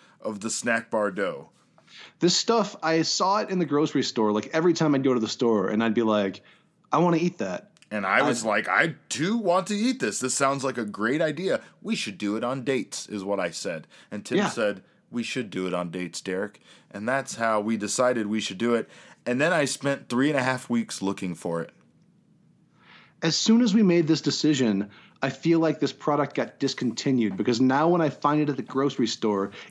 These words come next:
Speaker 2: it's marked down with, like, a clearance sticker. So if you are lucky and if you look real hard in the refrigerated case by the cookie doughs,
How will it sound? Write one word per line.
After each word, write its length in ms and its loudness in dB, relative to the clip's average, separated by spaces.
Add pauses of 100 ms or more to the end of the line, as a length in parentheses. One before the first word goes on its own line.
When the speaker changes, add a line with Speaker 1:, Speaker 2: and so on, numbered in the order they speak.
Speaker 2:
it's 140 -4
marked 360 2
down 520 2
with, 180 -2
like, 140 0
a 60 0
clearance 640 2
sticker. 760 -2 (880)
So 360 2
if 240 2
you 680 6
are 200 2
lucky 680 2 (560)
and 320 0
if 160 -4
you 140 2
look 320 2
real 260 4
hard 540 2
in 220 -4
the 80 0
refrigerated 640 0
case 320 2
by 160 0
the 80 -2
cookie 280 0
doughs, 320 2